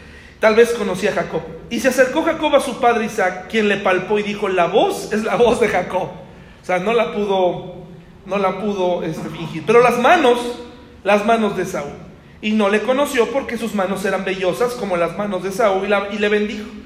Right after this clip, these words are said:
Y dijo, "¿Eres tú mi hijo Esaú?" Y Jacob respondió, aquí tuvo oportunidad de decir, "No, papá, perdón, te estaba engañando."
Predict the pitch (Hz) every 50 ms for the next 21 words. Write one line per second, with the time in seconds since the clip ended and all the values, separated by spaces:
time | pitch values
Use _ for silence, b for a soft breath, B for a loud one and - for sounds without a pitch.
0 | B B B B B B B B B B 226 233 277 277 - 247 247 247 269 311
1 | 339 392 - - - - 285 269 262 240 226 226 - - 214 202 208 208 180 180
2 | 190 196 190 - 190 - 202 190 202 202 202 - 208 208 202 - 208 196 208 226
3 | 269 330 - - - - - 320 320 - 339 339 339 330 339 311 - - 294 277
4 | 269 269 285 285 285 277 262 247 - 277 311 359 370 - - - - - - -
5 | - - - - - - - - - - - - - - - - - - - -
6 | - 190 190 190 175 156 151 151 139 170 170 175 180 170 165 160 175 - 175 -
7 | - - - - - 160 151 - 190 175 170 170 160 160 156 156 156 147 156 143
8 | 139